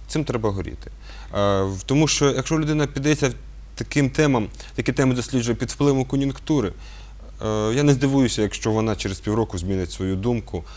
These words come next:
а при зміні влади і зміні державного курсу в певній проблемі, чи то націоналізму, оун, упа, чи то Голодомору, вона почне писати зовсім інше, тому що буде інша кон'юнктура.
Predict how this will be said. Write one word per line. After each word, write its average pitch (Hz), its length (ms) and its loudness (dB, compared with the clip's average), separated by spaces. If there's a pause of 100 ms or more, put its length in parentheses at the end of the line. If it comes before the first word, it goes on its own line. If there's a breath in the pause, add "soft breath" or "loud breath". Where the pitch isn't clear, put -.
(340 loud breath)
а 92 300 4 (160)
при 101 560 4
зміні 104 360 2
влади 101 420 2
і 90 120 -2
зміні 101 280 0
державного 101 520 0
курсу 110 460 0 (180)
в - 260 -16
певній 104 320 4
проблемі, 90 500 -2 (440 loud breath)
чи - 100 -2
то 107 200 6
націоналізму, 139 840 2
оун, 131 240 4
упа, 123 360 2
чи 107 180 -4
то 107 340 4
Голодомору, 113 640 2 (220 loud breath)
вона 117 140 2
почне 117 240 0
писати 107 300 0
зовсім 101 380 -2
інше, 143 300 -2
тому 101 180 0
що 98 120 -4
буде 95 260 -2
інша 101 300 -2
кон'юнктура. 87 680 -6